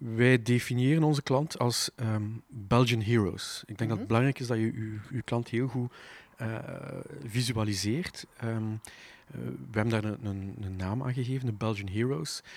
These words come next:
Speaker 1: Ehm, Belgian, waarom? Omdat wij, eh, graag zowel op strategisch als op uitvoerend vlak werken voor onze klanten. En dan moet je wel heel dicht bij dat strategisch hoofdkwartier zitten.
Speaker 2: Ja.
Speaker 1: Ehm, wat bijna automatisch Belgische bedrijven zijn.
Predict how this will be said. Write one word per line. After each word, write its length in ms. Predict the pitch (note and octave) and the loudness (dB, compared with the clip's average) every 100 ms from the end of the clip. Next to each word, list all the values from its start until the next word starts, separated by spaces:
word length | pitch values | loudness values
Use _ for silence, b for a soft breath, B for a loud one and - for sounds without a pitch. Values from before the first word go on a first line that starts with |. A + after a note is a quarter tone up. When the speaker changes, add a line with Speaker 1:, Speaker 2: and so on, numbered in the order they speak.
| B B - | B B -6
Speaker 1:
Ehm, 420 | G#2 G#2 G#2 G#2 G#2 B - | -2 2 2 0 -4 B -12
Belgian, 760 | G#2 G#2+ A#2+ C#3+ E3 E3 D3+ - | -2 4 4 4 4 4 2 -6
waarom? 580 | A2 A2 G#2+ A2+ C3+ D3+ | 0 2 6 6 4 2
Omdat 300 | A#2+ A2 G#2+ | -2 -2 0
wij, 300 | A2 G#2 - - | 0 0 -2 -6
eh, 140 | A2 G#2+ - | -8 -8 -8
graag 600 | - G#2 A2 A2+ A#2 - - - | -10 -8 -2 0 -2 -4 -16 -6
zowel 280 | A2+ A#2 | 0 2
op 120 | C3 - | 2 0
strategisch 680 | - A2 - B2+ A#2 A#2+ - | -6 -6 -4 -4 -4 -6 -6
als 140 | G#2+ | -8
op 140 | A2 - | -8 -8
uitvoerend 460 | G#2+ - A#2 C#3 - | -8 -8 -6 -6 -6
vlak 240 | D#3 - | -8 -6
werken 260 | D#3+ - D3 | -8 -8 -6
voor 100 | D3 | -4
onze 140 | C#3+ | -4
klanten. 380 | D3 C#3+ D3 D3 B B B | -6 -6 -6 -10 B B B
En 80 | G#2+ | -2
dan 100 | A#2 | 2
moet 100 | B2 | 4
je 80 | A#2 | 4
wel 160 | G#2+ | 2
heel 240 | G2 A#2 C3 | 4 4 4
dicht 200 | B2 A#2 | 2 0
bij 100 | A2+ | 0
dat 120 | G#2+ | 0
strategisch 440 | - - A2 G#2 | -4 -6 -8 -6
hoofdkwartier 600 | - A#2 - B2+ - A2+ | -4 -4 -4 -12 -10 -10
zitten. 240 | G#2 - D#3 | -10 -12 -12
Speaker 2:
Ja. 120 | D3+ B B B _ | -12 B B B _
Speaker 1:
Ehm, 300 | G2+ G#2 G2+ G#2 B2+ - _ A#2+ G#2+ | -6 -4 -4 -6 -8 -14 _ -20 -6
wat 180 | A2+ G#2 _ | -4 -4 _
bijna 260 | A2 A2+ - | -2 0 -2
automatisch 720 | A2 A2+ G#2+ G#2 A2 - - G#2 | -4 -4 -4 -4 -6 -10 -12 -12
Belgische 500 | - G#2+ A#2+ A2 G#2+ | -12 -10 -8 -8 -8
bedrijven 420 | A2 G#2+ G2+ A2+ | -8 -8 -8 -10
zijn. 180 | A2+ A#2 | -12 -16